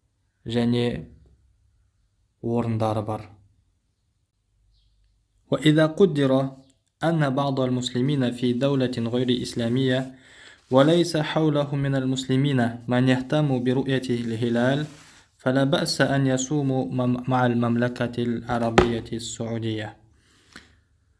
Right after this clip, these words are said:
Айтады, егер де бір мұсылмандар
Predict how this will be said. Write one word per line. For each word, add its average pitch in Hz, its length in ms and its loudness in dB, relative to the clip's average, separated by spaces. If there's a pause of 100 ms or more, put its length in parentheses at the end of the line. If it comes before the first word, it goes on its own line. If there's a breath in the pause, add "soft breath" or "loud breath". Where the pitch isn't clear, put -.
(100)
Айтады, 156 340 4
егер 170 420 6
де 143 300 0 (580)
бір 143 440 4 (160)
мұсылмандар 131 760 0